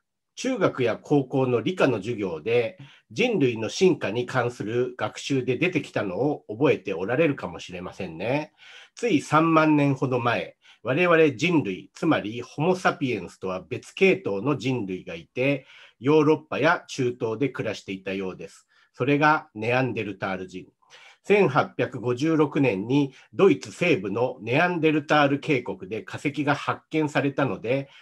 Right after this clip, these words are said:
そのように命名されました。ネアンデルタール人は現代を迎える前に絶滅してしまったんですね。私はなぜか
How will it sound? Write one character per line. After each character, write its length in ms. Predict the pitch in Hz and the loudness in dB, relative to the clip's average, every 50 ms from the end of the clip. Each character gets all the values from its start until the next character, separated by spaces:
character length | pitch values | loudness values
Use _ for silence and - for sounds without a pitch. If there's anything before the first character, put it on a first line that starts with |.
| _ | _
そ 140 | _ - 127 | _ -4 0
の 120 | 131 156 165 | 2 2 6
よ 180 | 175 185 165 | 6 6 6
う 40 | 117 | 6
に 220 | 107 139 165 147 | 4 2 0 0
命 220 | 98 104 104 104 101 | -2 -4 -6 -6 -4
名 180 | 95 95 92 90 | -4 -6 -6 -8
さ 140 | - - 92 | -10 -12 -14
れ 80 | 87 | -14
ま 160 | 82 87 82 | -14 -14 -16
し 100 | - - | -16 -18
た。 220 | - - 80 - - _ _ - - - - - - - _ | -16 -16 -16 -16 -18 _ _ -20 -20 -20 -20 -20 -20 -20 _
ネ 140 | - 110 143 | -4 0 2
ア 80 | 175 190 | 4 4
ン 80 | 185 | 2
デ 100 | 160 175 | 2 0
ル 140 | 160 165 147 | -2 -2 0
タ 180 | - 170 156 151 | 2 2 4 4
ー 40 | |
ル 80 | 151 147 | 2 0
人 260 | 131 110 101 90 90 | -2 -4 -8 -8 -4
は 300 | 101 120 123 131 127 - - _ _ _ | 0 2 2 2 0 -2 -8 _ _ _
現 320 | - 107 127 180 185 160 120 | -8 0 4 4 4 4 2
代 220 | 110 95 95 107 | 0 -2 -2 0
を 140 | 139 147 131 107 | 0 0 0 -2
迎 220 | 110 101 - 143 | -4 -2 0 0
え 100 | 131 131 | 2 2
る 80 | 123 123 | 0 0
前 260 | 131 135 123 101 90 | 0 0 0 -2 -2
に 360 | 90 113 131 139 131 - - _ _ | -4 -4 -2 -2 -4 -6 -10 _ _
絶 220 | - 110 - - | -10 -10 -6 -2
滅 240 | 135 143 143 143 147 | -2 -2 0 0 -4
し 80 | 127 - | -6 -4
て 120 | - 127 | -4 -6
し 120 | 120 - 117 | -6 -6 -6
ま 120 | 113 113 | -6 -6
っ 80 | 110 - | -6 -4
た 80 | - 113 | -6 -6
ん 80 | 104 | -6
で 80 | 90 82 | -8 -12
す 120 | - - | -14 -14
ね。 300 | 165 170 95 254 - 170 _ _ _ _ _ - - - - - _ _ | -12 -10 -8 -8 -10 -10 _ _ _ _ _ -20 -20 -20 -20 -20 _ _
私 340 | - 117 120 165 139 - 170 | -10 -4 -4 -4 -2 2 2
は 100 | 156 156 | 2 4
な 140 | 110 151 165 | 4 2 2
ぜ 100 | 127 123 | 2 0
か 360 | - - 92 98 104 101 - | -4 -4 -4 -4 -4 -6 -10